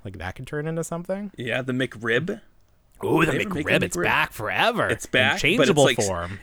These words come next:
Speaker 2: it's like you, it's color changing as well, so it disappears.
Speaker 1: Oh,
Speaker 2: How about
Speaker 1: yes.
Speaker 2: that?
Speaker 1: There you go.
Speaker 2: Right?
Speaker 1: How about that,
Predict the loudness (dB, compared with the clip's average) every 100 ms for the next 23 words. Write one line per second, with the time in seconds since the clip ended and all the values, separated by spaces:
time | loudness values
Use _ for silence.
0 | 0 2 4 4 4 -2 -8 -2 0 0
1 | 0 -2 -6 0 2 2 2 -2 -2 -2
2 | -4 -4 -8 -4 2 4 4 2 0 -2
3 | 0 -2 0 2 4 4 4 4 4 4
4 | 2 -2 -4 -2 2 4 4 4 4 4
5 | 4 0 -8 -18 -20 -18 -6 0 2 2
6 | 0 0 -2 -4 -8 -10 -4 2 4 4
7 | 4 4 4 4